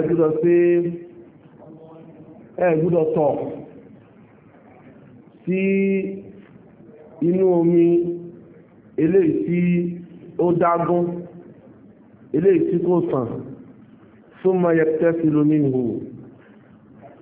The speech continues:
Lẹ́yìn wá àgbà náà, kéèyàn tún wá wẹ̀ nínú omi náà. Nínú riwaya fún wa Muslim, wọ́n ní: "لا يغتسل أحدكم في الماء الدائم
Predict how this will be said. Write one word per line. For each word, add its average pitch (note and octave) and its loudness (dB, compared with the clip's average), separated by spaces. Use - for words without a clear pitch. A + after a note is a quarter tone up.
Lẹ́yìn F3+ 2
wá F3+ 2
àgbà E3 0
náà, E3 2
kéèyàn E3 0
tún D#3 -2
wá D#3+ 2
wẹ̀ D#3 2
nínú C3+ 0
omi C3 2
náà. D3 0
Nínú A3 0
riwaya G3 2
fún G3 0
wa F#3+ 2
Muslim, G3 2
wọ́n - -4
ní: F3 2
"لا G3 2
يغتسل F#3 0
أحدكم E3 0
في D#3+ -2
الماء D3+ 2
الدائم D3+ 0